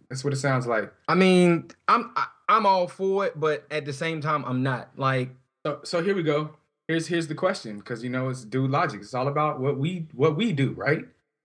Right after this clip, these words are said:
Speaker 1: Same situation in reverse, Chris. You having a long day at work,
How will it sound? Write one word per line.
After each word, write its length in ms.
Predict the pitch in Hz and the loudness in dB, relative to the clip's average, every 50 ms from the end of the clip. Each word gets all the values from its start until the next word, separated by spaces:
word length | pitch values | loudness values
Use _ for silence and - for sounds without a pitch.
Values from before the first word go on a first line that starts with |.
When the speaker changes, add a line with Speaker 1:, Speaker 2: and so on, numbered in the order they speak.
| _ _ _ - | _ _ _ -14
Speaker 1:
Same 400 | - - - - 190 185 190 185 | -12 -8 -2 0 2 2 2 0
situation 580 | 175 - 156 - 151 160 151 147 139 135 135 | -2 -4 -4 0 2 2 2 2 2 0 -2
in 100 | 131 131 | -2 -2
reverse, 360 | 127 117 104 127 123 107 - - | -2 -2 0 0 0 0 -2 -6
Chris. 400 | - - 127 127 127 131 - - _ _ _ _ _ _ _ _ _ _ _ _ _ _ - | -6 -4 -4 -2 -2 -4 -6 -10 _ _ _ _ _ _ _ _ _ _ _ _ _ _ -8
You 180 | - 269 - - | -2 -2 0 2
having 240 | - 220 202 196 180 | 2 2 2 4 2
a 40 | |
long 320 | 170 170 175 175 175 170 165 | 2 2 2 0 0 0 0
day 200 | 156 165 165 160 | 2 2 2 2
at 100 | 156 147 | 2 2
work, 380 | 160 175 170 - - - - | 2 0 0 0 -4 -12 -20